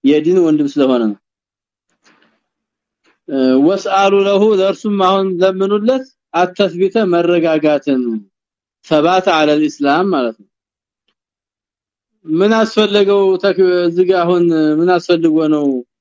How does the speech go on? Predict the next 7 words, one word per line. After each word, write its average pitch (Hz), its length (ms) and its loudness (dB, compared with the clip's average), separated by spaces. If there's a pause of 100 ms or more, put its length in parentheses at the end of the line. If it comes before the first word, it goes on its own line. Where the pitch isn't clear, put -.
(500)
እስትግፋር 175 460 -2
የምናደርግለት 160 600 0
ከተባለ፣ 165 480 0 (760)
فإنه 156 640 0 (320)
الآن 165 840 0
يسأل 151 460 -2
ብለዋል። 107 240 -16